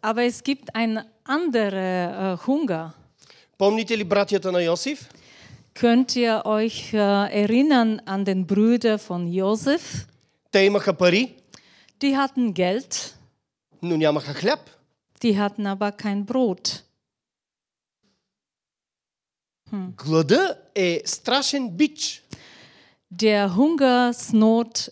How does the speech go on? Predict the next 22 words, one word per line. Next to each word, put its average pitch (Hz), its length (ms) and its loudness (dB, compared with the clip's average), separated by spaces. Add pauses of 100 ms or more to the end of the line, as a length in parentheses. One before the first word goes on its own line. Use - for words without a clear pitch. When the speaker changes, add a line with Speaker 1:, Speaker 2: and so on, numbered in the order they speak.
Speaker 1:
ist, - 360 -6
äh, 202 380 -2
eine 196 280 -2
große 208 500 0
Waffe. 196 460 4 (1800)
Speaker 2:
Поради 185 380 2
глад 185 520 4 (340)
една 214 640 2
вдовица 208 720 4 (760)
трябваше 220 460 4
да 196 160 2
даде, 208 500 4 (160)
трябваше 214 360 0
да 202 160 -2
продаде 190 380 2
синовете 214 560 2
си. - 240 -6 (920)
Speaker 1:
Aus 220 300 -4
Hungersnot 285 800 0
sollte 254 500 0
eine 226 420 0
Witwin 233 580 2